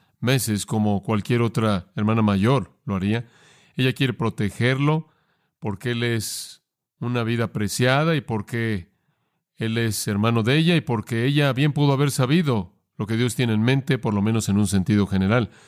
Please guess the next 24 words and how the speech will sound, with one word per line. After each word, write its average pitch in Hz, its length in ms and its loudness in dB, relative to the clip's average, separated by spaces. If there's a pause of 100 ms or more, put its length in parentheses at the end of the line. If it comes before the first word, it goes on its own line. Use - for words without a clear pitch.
(180)
Es 104 100 -8
muy 113 100 -2
probable 117 440 0
que 127 140 -6
ella 120 440 -2
le 110 140 -6
ayudó 110 460 0 (340)
a 113 120 -4
su 117 160 -4
mamá 123 520 0
a 90 120 -10 (400)
preparar 123 480 -2
la 110 360 -4 (480)
canasta, 123 680 0
cubrirla 135 480 0
y 107 40 -4
construirla, 120 720 0
y 101 120 0
ahora 127 540 0
la 113 100 -4
responsabilidad 113 640 -2
de 113 180 0
ella 143 300 0
es 117 320 -4